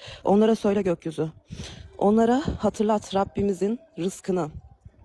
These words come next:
mükafatlarına. Şükretmeyi unutmasınlar. Tamam oldum demesinler. Zira tamam olmak yanından, e,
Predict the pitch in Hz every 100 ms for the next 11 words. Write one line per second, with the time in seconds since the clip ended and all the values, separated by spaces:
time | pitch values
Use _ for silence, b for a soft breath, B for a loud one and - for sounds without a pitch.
0 | - - - - 208 226 202 208 185 196
1 | 185 170 165 b b b b - - 240
2 | 208 - 208 - 202 - 185 - 165 151
3 | - - B B - 226 226 233 202 202
4 | 190 226 202 202 196 185 165 147 - 170
5 | 180 202 190 214 208 202 226 - - 185
6 | 175 208 - 185 190 190 202 185 - -
7 | 170 156